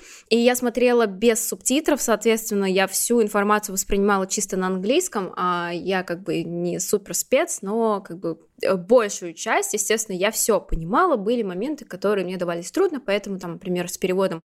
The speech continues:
этих шоу у меня могут быть трудности. Так же, как и с, э, рассказом каких-то историй, именно вот с интервью. Вот. А все эти шоу вы наверняка видели, получали какие-то кайфовые эмоции.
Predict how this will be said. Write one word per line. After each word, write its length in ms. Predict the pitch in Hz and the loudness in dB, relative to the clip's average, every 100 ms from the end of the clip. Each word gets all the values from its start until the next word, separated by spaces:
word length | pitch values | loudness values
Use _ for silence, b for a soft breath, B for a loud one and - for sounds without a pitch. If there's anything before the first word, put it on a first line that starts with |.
| - | -6
этих 240 | 190 196 | -2 0
шоу 220 | - 311 | 2 4
у 60 | 240 | 4
меня 160 | 196 214 | 2 2
могут 220 | 208 196 | 2 0
быть 120 | 208 | -4
трудности. 600 | 226 233 185 - - 175 - - | 0 0 0 -8 -10 -12 -14 -6
Так 180 | 208 208 | -6 -4
же, 100 | 202 | -4
как 320 | 202 196 - | -2 -4 -4
и 260 | 190 180 180 | -2 -2 -2
с, 280 | - - | -4 -4
э, 500 | 185 180 185 196 208 | -2 -2 -2 -4 -6
рассказом 500 | - 196 - 202 180 | -4 -2 0 0 -2
каких-то 380 | 190 185 185 - 185 | -12 -10 -10 -6 -4
историй, 400 | - 302 269 185 | 2 2 2 -2
именно 320 | 196 185 180 | -4 -4 -4
вот 160 | 185 | -6
с 180 | - - | -6 -2
интервью. 640 | 208 202 214 202 190 190 170 B B B B B B | 0 0 0 0 2 0 0 B B B B B B
Вот. 560 | 202 196 226 190 160 - | 0 2 4 2 0 -6
А 220 | 202 196 196 | 0 2 2
все 260 | - 339 | 4 4
эти 140 | 320 254 | 4 2
шоу 520 | - 277 359 415 - | 4 4 4 4 0
вы 200 | 220 247 | 2 4
наверняка 500 | 311 277 233 233 240 | 4 2 2 0 0
видели, 560 | 220 214 247 240 170 - _ - | 0 0 0 0 0 -4 _ 0
получали 500 | 220 226 240 240 233 | 2 2 2 2 2
какие-то 460 | 226 208 240 226 208 | 0 0 0 0 0
кайфовые 540 | 214 208 240 247 240 | 2 4 2 4 4
эмоции. 680 | 220 240 233 - 214 170 | 4 2 2 0 2 0